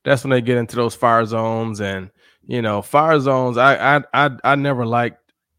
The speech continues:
those three deep fire zones when you're dropping the defensive ends. I, I, I was more of a, "Hey, man, let people do what they do best. D Bs, y'all cover." I didn't wanna go on the blitz. That ain't what I wanted to do. I want the ball. Let me,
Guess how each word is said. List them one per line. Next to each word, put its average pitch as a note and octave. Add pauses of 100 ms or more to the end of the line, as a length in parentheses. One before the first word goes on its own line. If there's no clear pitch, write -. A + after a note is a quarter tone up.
those A#2+
three B2+
deep A#2+
fire A#2+
zones A#2+
when A#2
you're A2
dropping A#2
the A2+
defensive A2+
ends. A#2 (340)
I, -
I, D3
I -
was F3+
more C#3
of B2+
a, A#2
"Hey, B2
man, G#2
let F#3
people F#3
do C#3+
what C3+
they C3
do A#2
best. G2 (460)
D F#3
Bs, F#3+
y'all D3
cover." G#2
I C#3
didn't F#3+
wanna D#3+
go C3
on A#2+
the A2+
blitz. C#3+ (340)
That G#3
ain't G3+
what E3
I D#3+
wanted C#3
to A2
do. A2+
I D#3
want G3
the A#2+
ball. F#2+
Let D#3
me, F#3+